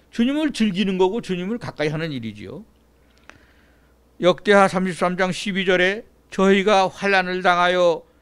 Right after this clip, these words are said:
그 하나님 여호와께 간절히 간구하며 기도하고 한 고로 응답이 허락되었다." 간절히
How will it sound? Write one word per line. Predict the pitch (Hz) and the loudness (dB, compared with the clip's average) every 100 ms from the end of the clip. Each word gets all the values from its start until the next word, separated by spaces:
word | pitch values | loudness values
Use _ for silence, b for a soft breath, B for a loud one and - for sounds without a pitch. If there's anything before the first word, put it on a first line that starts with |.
| b b | b b
그 | - 254 | -4 -2
하나님 | 190 214 214 220 214 | 0 2 2 2 2
여호와께 | 196 196 185 - 220 214 | 2 4 2 0 -2 -2
간절히 | - - 269 320 320 330 359 | -4 -4 -2 -2 -2 2 2
간구하며 | 240 160 131 120 110 180 247 - b b | 2 -2 -2 -4 -6 -10 -12 -16 b b
기도하고 | - 175 180 165 156 185 185 - _ _ | -14 -2 0 2 2 0 -2 -6 _ _
한 | 180 175 | -4 -2
고로 | 165 175 226 226 b b b b _ _ | 0 4 4 4 b b b b _ _
응답이 | 151 147 143 135 131 139 170 190 - _ - | -8 -6 -6 -4 -6 -6 -10 -10 -14 _ -14
허락되었다." | 139 127 - - 104 104 107 101 95 80 - - _ _ _ b b b b b | -8 -8 -10 -14 -14 -10 -6 -6 -6 -14 -18 -20 _ _ _ b b b b b
간절히 | - 220 359 349 370 131 | -4 -2 0 2 2 0